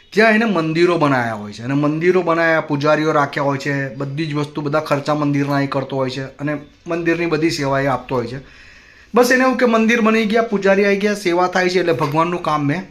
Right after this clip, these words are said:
કરી નાખ્યું. આ એનામાં હોય છે, બસ એક જ કે મેં કામ કરી દીધું, મંદિર બનાવી દીધું,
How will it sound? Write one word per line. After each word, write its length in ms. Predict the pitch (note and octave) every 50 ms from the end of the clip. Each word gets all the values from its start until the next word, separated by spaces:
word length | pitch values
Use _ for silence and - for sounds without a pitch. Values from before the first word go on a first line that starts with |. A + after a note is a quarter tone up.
| - - - _
કરી 220 | F#3 F#3 F#3 F#3
નાખ્યું. 440 | F3 D#3+ D3 C#3 - D#3 - - -
આ 140 | F3+ F#3 F#3
એનામાં 380 | F3 E3+ E3+ F3 E3+ E3+ E3+ E3
હોય 140 | E3 E3
છે, 340 | D#3+ - D#3 D3+ D#3 - -
બસ 220 | D#3 D#3 D3 C#3+ -
એક 200 | E3+ - - G3
જ 120 | F3+ C#3 C3 - -
કે 80 | - F3
મેં 220 | F3 F3+ F3+ F3+
કામ 200 | - E3+ E3+ F3+
કરી 180 | F3 - G#3 G3+
દીધું, 220 | G3 E3+ E3 E3
મંદિર 280 | E3 D#3 D#3 D#3 E3+ F3
બનાવી 280 | F3 G3 A3 G#3+ G3
દીધું, 260 | F#3 D#3 D3 D3 D#3+